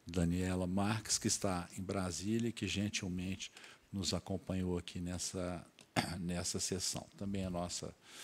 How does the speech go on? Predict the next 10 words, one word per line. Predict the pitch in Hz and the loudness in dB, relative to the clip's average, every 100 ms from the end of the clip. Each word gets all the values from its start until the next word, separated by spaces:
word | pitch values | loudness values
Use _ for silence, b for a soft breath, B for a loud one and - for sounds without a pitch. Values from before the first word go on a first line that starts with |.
| B B - | B B 0
nosso | 95 - | 2 2
agradecimentos | 87 90 85 90 - - 85 92 101 95 - - | 2 2 4 4 2 0 2 4 2 0 -4 -4
ao | 76 | -4
Marcos, | 80 87 95 95 90 - 80 | -2 0 0 0 -2 -6 -4
à | 71 | -4
Débora, | 73 92 95 92 90 90 90 B B B B | 0 2 4 2 0 -4 -6 B B B B
aos, | 87 85 82 - | 0 2 2 -2
aos | 101 98 | -4 -2
servidores | - 87 92 82 87 90 82 78 | -2 -2 -6 -6 -4 -4 -4 -4
da | 87 87 82 | -4 -4 -6